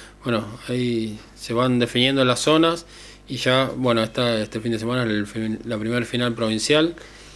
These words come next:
y empieza ya época de finales. La semana que viene están viajando algunos nadadores especiales y de tenis de mesa también especial a, a la final en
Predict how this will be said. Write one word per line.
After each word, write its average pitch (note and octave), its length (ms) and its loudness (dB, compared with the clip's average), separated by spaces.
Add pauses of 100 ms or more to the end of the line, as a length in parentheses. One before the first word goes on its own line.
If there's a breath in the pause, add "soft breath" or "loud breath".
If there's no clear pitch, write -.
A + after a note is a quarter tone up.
(280 loud breath)
y A2+ 140 -2
empieza A#2 340 0
ya A2+ 240 0
época G#2+ 400 -2
de G2+ 160 -8
finales. C#3 680 -2
La A2 60 -8
semana A2 340 -4
que A2 60 -2
viene A#2 220 -2
están G#2+ 440 -8 (160)
viajando A2 440 -4
algunos G#2+ 500 -2 (680 loud breath)
nadadores A2+ 760 2
especiales C3+ 720 2
y G#2+ 60 4
de G#2 100 2
tenis A2 240 0
de G#2+ 60 0
mesa A#2+ 340 0
también A2 260 0
especial A#2 460 -2
a, G2+ 320 -4
a - 20 -6
la F#2+ 160 -10
final A2+ 440 -6
en F#2 440 -12